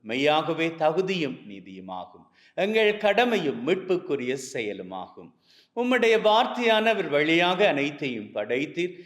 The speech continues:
அவரை மீட்பராக இடைற்றுபவராக எங்களுக்கு அனுப்பினீர். அவர் தூய ஆவியால் கன்னிமரியிடமிருந்து உடலெடுத்து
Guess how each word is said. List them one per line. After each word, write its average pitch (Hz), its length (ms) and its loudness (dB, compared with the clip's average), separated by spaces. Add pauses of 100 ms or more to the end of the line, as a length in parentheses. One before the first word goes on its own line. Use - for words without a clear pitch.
(160)
அவரை 214 360 4
மீட்பராக 202 840 4
இடைற்றுபவராக 170 1040 2 (120)
எங்களுக்கு 104 500 -10
அனுப்பினீர். 95 600 -14 (260)
அவர் 135 300 -4
தூய 214 360 2
ஆவியால் 120 460 0 (220)
கன்னிமரியிடமிருந்து 185 1040 2
உடலெடுத்து 185 600 2